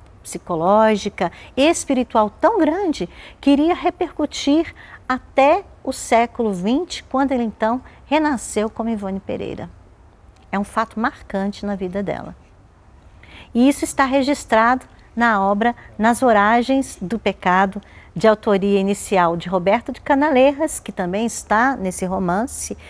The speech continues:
que foi justamente o responsável pela matança dos seus familiares. Roberto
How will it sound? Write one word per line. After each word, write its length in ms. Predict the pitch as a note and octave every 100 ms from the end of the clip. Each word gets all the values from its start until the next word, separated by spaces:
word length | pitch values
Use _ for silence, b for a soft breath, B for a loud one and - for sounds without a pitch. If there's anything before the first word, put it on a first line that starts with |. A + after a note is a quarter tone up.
| B B
que 120 | G3
foi 200 | - G3+
justamente 680 | A3 - A3+ G3 F#3 F#3 F3+
o 60 |
responsável 880 | F3+ G#3 - F#3+ - - A3 A#3 A3+
pela 180 | G3+ F#3+
matança 460 | F3+ - F3+ F3
dos 80 | F3
seus 200 | F3 E3+
familiares. 680 | F3+ F3 E3+ F3 A3 A#3+ - B B B
Roberto 680 | - G3 E3+ F#3+ G#3+ -